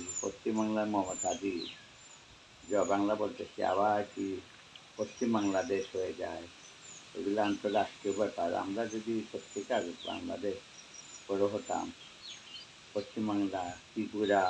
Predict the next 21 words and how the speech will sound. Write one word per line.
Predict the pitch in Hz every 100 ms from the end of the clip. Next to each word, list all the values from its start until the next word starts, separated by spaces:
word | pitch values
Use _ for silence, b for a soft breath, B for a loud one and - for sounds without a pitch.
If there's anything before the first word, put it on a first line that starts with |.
| 95 101 107
আসাম, | 104 104 113 101 92 90 - - - - - - - - - -
শিলিগুড়ি, | - 107 98 95 98 98 107
আহ, | 104 - - 95 92
আমরা | 92 104 98
আরো | 95 101
বড় | 101 101 110 110
দেশ | 101 95
হইতে | - 90 95
পারতাম। | 92 92 - 92 90 90 - - - - - - - -
কাজী | - 110 107
আজম | 110 107 120
জিন্না | 110 107 101 101
তো | 110
এইদিকে | 104 98 98 90 101 101 - - - - - - - -
মায়ানমারকে | - 92 92 92 95 98 - 98 95 92 - - -
অন্তর্ভুক্ত | 92 90 92 90 104
করে | 92 90
না, | 92
আরাকান | 90 92 - 107
দায়িত্ব | 95 87 - 95 -
তখন | 92 98